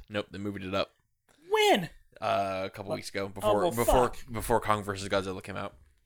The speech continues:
Speaker 2: Uh, why did they do
Speaker 1: Because
Speaker 2: that?
Speaker 1: they
Speaker 2: They
Speaker 1: wanted,
Speaker 2: wanted
Speaker 1: they wanted
Speaker 2: more
Speaker 1: to give,
Speaker 2: time?
Speaker 1: they wanted Kong versus Godzilla to have more time. Which
Speaker 2: Everybody
Speaker 1: is,
Speaker 2: watched it in three fucking days.
Speaker 1: Yeah.
Speaker 2: But
Speaker 1: I get why they did. I'm fine with that. I mean, I'll wait another couple day, another week to watch it. I'm excited for it. I'm, <laughs> I'm so stoked for that movie, actually.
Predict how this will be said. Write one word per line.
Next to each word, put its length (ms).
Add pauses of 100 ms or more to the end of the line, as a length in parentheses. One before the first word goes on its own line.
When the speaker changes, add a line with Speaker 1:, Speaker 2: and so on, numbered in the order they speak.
(160)
Speaker 2:
Uh, 260
why 380
did 140
they 40
do 80
Speaker 1:
Because 160
Speaker 2:
that? 140
Speaker 1:
they 20
Speaker 2:
They 60
Speaker 1:
wanted, 240
Speaker 2:
wanted 120
Speaker 1:
they 80
wanted 120
Speaker 2:
more 60
Speaker 1:
to 40
give, 140
Speaker 2:
time? 180 (140)
Speaker 1:
they 140
wanted 260
Kong 260
versus 200
Godzilla 320
to 40
have 180
more 200
time. 320
Which 100
Speaker 2:
Everybody 240
Speaker 1:
is, 60
Speaker 2:
watched 260
it 60
in 60
three 140
fucking 280
days. 360
Speaker 1:
Yeah. 460
Speaker 2:
But 180 (500)
Speaker 1:
I 100
get 200
why 140
they 80
did. 180
I'm 200
fine 200
with 120
that. 160
I 40
mean, 140
I'll 140
wait 200
another 360 (140)
couple 260
day, 340
another 260
week 240
to 80
watch 280
it. 100 (120)
I'm 140
excited 360
for 200
it. 60 (600)
I'm, 120 (100)
<laughs> 120
I'm 160
so 160
stoked 340
for 100
that 160
movie, 220
actually. 400